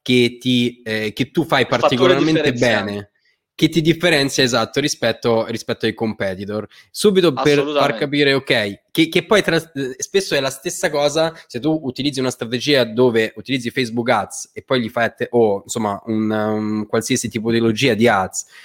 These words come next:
Speaker 1: e utilizzo lo stesso copy magari per quanto riguarda la Unique Selling Proposition, in modo che loro, come dicevi tu giustamente, trovino coerenza e quindi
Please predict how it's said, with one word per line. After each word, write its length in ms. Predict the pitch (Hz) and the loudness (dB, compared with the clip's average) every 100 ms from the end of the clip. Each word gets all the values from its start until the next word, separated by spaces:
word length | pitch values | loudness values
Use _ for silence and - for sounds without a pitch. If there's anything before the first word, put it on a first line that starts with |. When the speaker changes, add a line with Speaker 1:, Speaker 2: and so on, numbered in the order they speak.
| - - | -20 -6
Speaker 1:
e 480 | 117 113 107 - _ _ _ _ | 0 2 2 -2 _ _ _ _
utilizzo 400 | 127 123 160 131 | -6 0 2 2
lo 40 | |
stesso 380 | 123 - - - | 0 -2 0 2
copy 360 | 143 139 127 156 | 4 4 4 4
magari 760 | 147 135 131 123 143 147 127 - | 4 4 4 2 2 0 -4 -8
per 180 | - - | -8 -4
quanto 220 | 131 131 | -4 -2
riguarda 380 | 131 131 117 120 | 0 0 0 0
la 140 | 123 | 0
Unique 380 | 120 127 135 131 | 0 0 -2 -4
Selling 340 | - 127 120 | -4 -2 -2
Proposition, 680 | 120 131 143 123 117 - 131 | -4 -4 -4 -4 -4 -2 0
in 80 | 127 | 2
modo 200 | 135 127 | 2 0
che 100 | 135 | 2
loro, 400 | 156 135 113 - | 4 4 2 -2
come 180 | 113 117 | -6 -4
dicevi 300 | 117 127 131 | -2 -2 -2
tu 220 | 143 113 | -2 -4
giustamente, 720 | 104 - 127 117 101 101 98 _ _ _ | -6 -6 -4 -4 -6 -14 -14 _ _ _
trovino 440 | 160 147 120 113 | 2 2 0 -2
coerenza 840 | - 135 131 113 104 - 131 160 165 - _ | 0 2 2 0 -4 -4 -2 -2 -4 -20 _
e 140 | - | -14
quindi 580 | - 151 123 104 104 101 | -2 0 0 -2 -8 -10